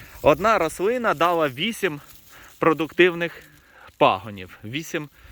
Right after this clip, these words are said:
е, продуктивного колосся. Ніякого підгона, бачите, немає. На цій же рослині,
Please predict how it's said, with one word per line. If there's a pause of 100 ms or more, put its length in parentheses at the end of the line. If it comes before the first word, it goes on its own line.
(400)
е,
продуктивного
колосся.
Ніякого
підгона,
бачите,
немає. (460)
На
цій
же
рослині,